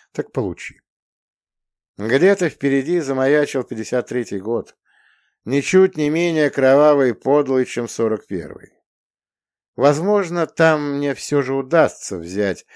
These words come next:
за причиндалы товарища Хрущёва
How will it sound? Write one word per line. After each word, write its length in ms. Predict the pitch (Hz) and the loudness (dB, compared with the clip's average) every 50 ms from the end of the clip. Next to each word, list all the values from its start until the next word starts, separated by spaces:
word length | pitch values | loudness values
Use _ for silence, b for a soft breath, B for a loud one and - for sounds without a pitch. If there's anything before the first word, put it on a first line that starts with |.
| B B B B B | B B B B B
за 180 | 104 110 131 | -2 -2 -2
причиндалы 720 | - 135 123 113 - 139 127 127 131 147 151 147 143 139 135 | 0 -2 -4 -2 -2 -2 0 0 2 2 4 4 4 2 2
товарища 540 | - 131 127 127 127 120 117 - - 120 | 2 2 2 2 2 2 0 -2 -4 -6
Хрущёва 880 | 110 - - 135 143 - - - - - 90 82 76 73 - - - | -8 -6 -6 -8 -8 -8 -10 -10 -8 -6 -6 -6 -8 -10 -14 -16 -18